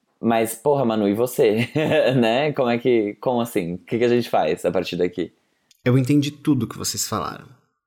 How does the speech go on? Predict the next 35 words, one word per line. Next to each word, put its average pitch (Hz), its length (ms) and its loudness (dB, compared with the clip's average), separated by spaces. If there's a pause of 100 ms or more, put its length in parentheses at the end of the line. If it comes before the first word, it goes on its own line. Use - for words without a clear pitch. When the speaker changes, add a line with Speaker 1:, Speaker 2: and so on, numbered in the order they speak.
(180)
Speaker 2:
Porém, 120 200 0
muitas 131 320 0
coisas 135 240 -2
eu 143 80 2
não 139 160 2
tinha 143 220 -2
pensado, 110 640 -4
tá? 95 340 -8 (720)
Mas, 117 720 0
como 151 320 0
fã, 143 720 0
eu 127 200 -2
ouvi, 139 240 -2
eu, 160 260 0
eu 147 100 -4
gostei 139 300 -4
bastante 139 520 -4
quando 131 140 -6
eu 123 60 -2
vi 120 60 -2
a 113 60 -2
primeira 107 360 -4
vez. 120 580 -4
E 123 140 -4
concordo 127 400 -2
com 143 140 -6
o 131 40 -8
Fábio 127 360 -4 (100)
que - 160 -4
o 123 60 -4
ponto 147 360 -2
alto 135 360 0 (100)
é 131 140 0
a 147 80 -2
produção, 131 560 -6